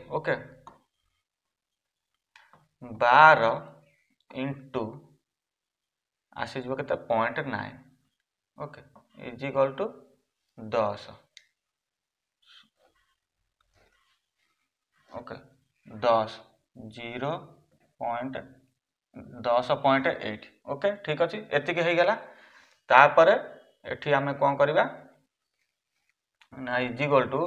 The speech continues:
ଏଗାରଶହ ଅଶୀ, ଏଗାରଶହ ଅଶୀ divide by ଦଶ ପଏଣ୍ଟ ଏଇଟ, ଟେନ୍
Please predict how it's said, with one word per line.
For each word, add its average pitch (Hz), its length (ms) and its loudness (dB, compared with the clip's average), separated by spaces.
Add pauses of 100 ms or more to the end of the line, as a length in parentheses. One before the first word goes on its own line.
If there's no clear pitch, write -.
(140)
ଏଗାରଶହ 135 600 8
ଅଶୀ, 170 320 4 (1000)
ଏଗାରଶହ 127 680 2 (240)
ଅଶୀ 151 320 -6 (560)
divide 120 720 0
by 117 160 6 (1600)
ଦଶ 123 400 2
ପଏଣ୍ଟ 135 260 2
ଏଇଟ, 110 260 0 (180)
ଟେନ୍ 127 360 0